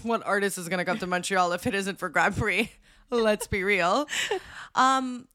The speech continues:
Speaker 1: but yeah, so now I just found out, because I'm not a diehard Steve Aoki fan, <laughs> that I'm actually gonna get the cake thrown in my face. <laughs> So wait, how does that work?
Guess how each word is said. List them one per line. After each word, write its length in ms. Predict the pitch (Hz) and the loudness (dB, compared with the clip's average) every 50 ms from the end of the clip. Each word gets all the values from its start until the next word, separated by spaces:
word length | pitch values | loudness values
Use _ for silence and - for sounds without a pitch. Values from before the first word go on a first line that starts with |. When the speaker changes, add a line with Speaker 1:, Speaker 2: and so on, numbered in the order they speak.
| _ _ _ _ _ - | _ _ _ _ _ -4
Speaker 1:
but 160 | 190 240 240 | -2 0 2
yeah, 220 | 269 320 381 427 | 2 2 0 0
so 180 | 294 - 277 254 | -2 -2 -2 0
now 420 | 247 262 311 339 330 302 311 330 | 0 2 2 4 4 4 4 4
I 180 | 330 - 233 233 | 4 2 2 2
just 220 | 220 247 262 - - | 0 -4 -6 -4 -2
found 240 | 269 247 233 226 | -2 -2 0 2
out, 320 | 247 269 262 240 277 - - | 2 2 2 2 0 -4 -10
because 240 | 233 214 226 226 220 | -14 -12 -10 -10 -10
I'm 140 | 220 214 | -8 -6
not 160 | 233 269 294 269 | -4 -2 -2 0
a 500 | 226 208 185 - _ _ _ _ - 220 | 0 0 -2 -4 _ _ _ _ -4 -2
diehard 440 | 226 233 233 240 240 226 220 214 | 0 0 0 0 0 -2 -2 -4
Steve 240 | - - 262 247 220 | -8 -8 -8 -4 -2
Aoki 380 | 220 214 214 226 220 - 226 226 | -2 -2 -2 -2 -4 -6 -10 -6
fan, 280 | - 277 277 277 269 294 - - - - | 0 2 4 4 4 2 0 -6 -12 -20
<laughs> 180 | _ _ _ - | _ _ _ -2
that 120 | 277 285 240 | 2 4 4
I'm 180 | 262 294 302 | 4 4 4
actually 300 | 302 320 320 - - 320 | 2 2 2 0 -6 -6
gonna 180 | 262 294 285 269 | -6 -6 -4 -4
get 200 | 269 269 262 - | -4 -6 -6 -8
the 60 | 254 | -8
cake 280 | - 311 277 262 - - | -6 -6 -6 -6 -2 2
thrown 200 | 277 269 269 262 | 2 2 2 4
in 60 | 262 | 2
my 120 | 269 269 269 | 2 2 4
face. 460 | 285 302 349 571 523 - - - - - | 4 2 2 2 0 -2 -4 -6 -10 -12
<laughs> 280 | - - - - - | -16 -20 -20 -20 -18
So 200 | - - 339 339 | -8 -4 -4 -2
wait, 160 | 349 359 403 381 - | 2 2 2 4 4
how 120 | 415 359 | 2 2
does 160 | 370 523 523 - | 0 -2 -2 0
that 200 | 381 381 370 330 | 0 2 0 0
work? 500 | 320 349 523 539 554 - - - - | -2 -2 -2 -4 -4 -8 -14 -20 -20